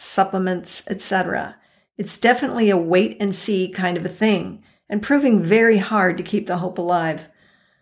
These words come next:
Of course, my despair pales in comparison to what Sean actually lives day in and day out. No restaurants, no enjoying family meals, eating four foods and four foods only.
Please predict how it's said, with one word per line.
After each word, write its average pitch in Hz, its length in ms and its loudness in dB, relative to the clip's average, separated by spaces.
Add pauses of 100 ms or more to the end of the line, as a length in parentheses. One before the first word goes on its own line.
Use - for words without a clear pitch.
(200)
Of 185 100 -6
course, 185 300 0
my 180 180 0
despair 185 440 0
pales 190 520 0
in 202 140 0
comparison 185 720 -2
to 190 100 -4
what - 180 -4
Sean 180 300 -4
actually 165 400 -4
lives 185 640 0
day - 200 0
in 190 300 -4
and 175 180 -10
day - 200 -2
out. - 340 -4 (320)
No 214 180 4
restaurants, 185 920 0
no 196 340 4
enjoying 190 480 4
family 185 380 -2
meals, 180 580 -4 (400)
eating 208 300 6
four 196 300 2
foods 180 460 0
and 190 160 -4
four 175 240 -2
foods 180 340 -4
only. - 520 -8